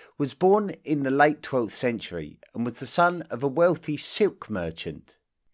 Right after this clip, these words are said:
He too went through experiences in life that attracted him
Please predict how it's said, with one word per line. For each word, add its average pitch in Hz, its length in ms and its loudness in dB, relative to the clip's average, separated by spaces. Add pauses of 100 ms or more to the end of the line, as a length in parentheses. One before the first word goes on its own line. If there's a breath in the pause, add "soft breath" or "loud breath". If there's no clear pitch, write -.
(680 soft breath)
He 240 200 -4
too 214 320 4
went 110 240 0
through 117 140 2
experiences 135 760 2
in 113 160 0
life 135 320 6
that 135 160 -6
attracted 139 520 -2
him 117 280 0